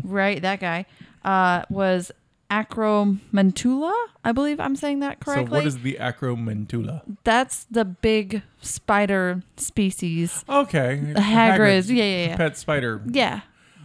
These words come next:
Speaker 1: They're, uh,
Speaker 2: Or, or, or s-, s-,
Speaker 1: It's
Speaker 2: maybe
Speaker 1: Aragog. I think that was his name.
Speaker 2: Was, or was this, was it, was Haggard the pet spider? <laughs>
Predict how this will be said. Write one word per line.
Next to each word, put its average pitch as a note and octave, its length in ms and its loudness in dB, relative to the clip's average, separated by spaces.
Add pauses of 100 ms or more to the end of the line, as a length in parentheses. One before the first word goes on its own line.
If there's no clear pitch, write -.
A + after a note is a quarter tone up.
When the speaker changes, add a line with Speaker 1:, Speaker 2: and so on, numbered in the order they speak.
Speaker 1:
They're, G#4+ 240 0
uh, - 120 -2
Speaker 2:
Or, F3+ 200 4
or, F3+ 360 2
or D#3+ 240 -6
s-, - 280 -14 (680)
s-, - 300 -14 (300)
Speaker 1:
It's - 160 2
Speaker 2:
maybe - 40 0 (100)
Speaker 1:
Aragog. F#3+ 640 2
I A3 100 0
think A#3 180 -4
that G3 120 -2
was F#3+ 120 -6
his F#3 120 -8
name. F3 340 -8 (200)
Speaker 2:
Was, C#3 240 -12
or B2 520 -4 (300)
was A#2+ 280 -8
this, - 360 -12 (300)
was A2+ 180 -10
it, - 180 -16
was A#2+ 300 -12
Haggard A2 520 -8 (640)
the - 100 -8 (300)
pet B2 280 -8
spider? - 420 -8 (280)
<laughs> D4 60 -4